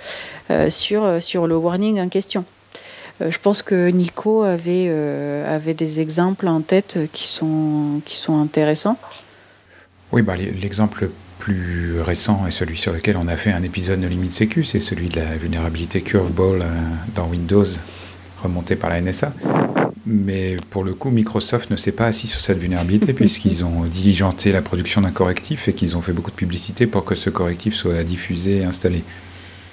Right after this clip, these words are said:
Speaker 2: Il y a eu des exemples en deux mille dix-neuf, alors je sais pas si les auditeurs s'en souviendront, euh, au moment d'écouter cet épisode. Euh, par exemple, euh, sur les failles affectant des produits V P N, euh, où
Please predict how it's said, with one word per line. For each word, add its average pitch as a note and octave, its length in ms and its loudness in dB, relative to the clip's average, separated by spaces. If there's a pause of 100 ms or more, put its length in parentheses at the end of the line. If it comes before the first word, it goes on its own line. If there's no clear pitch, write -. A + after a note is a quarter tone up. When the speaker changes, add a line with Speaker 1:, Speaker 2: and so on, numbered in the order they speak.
(260)
Speaker 2:
Il - 40 0
y G#2+ 60 2
a G2+ 80 2 (380)
eu D3+ 140 -2
des C3 200 2
exemples B2 460 0
en G2+ 40 2
deux G2 140 0
mille G#2+ 240 4
dix-neuf, G#2+ 480 0
alors F2+ 160 -4
je F2 80 -10
sais F#2 160 -8
pas G2 280 -4
si - 180 -8
les F2 160 -2
auditeurs F2+ 320 2
s'en F#2+ 100 -2
souviendront, G2 680 4
euh, F2+ 60 0
au F2 40 0
moment F2 240 0
d'écouter F2+ 320 0
cet - 240 -2
épisode. A#2 460 0 (600)
Euh, E2+ 160 0 (140)
par D#2+ 160 0
exemple, E2 460 -4
euh, D#2 500 0
sur - 160 -4
les E2 120 -2
failles E2+ 360 0
affectant E2 540 -2
des E2 200 -2
produits F2 380 -2
V E2+ 140 0
P F#2 160 2
N, G#2 260 6
euh, F2+ 400 0 (880)
où G3+ 80 2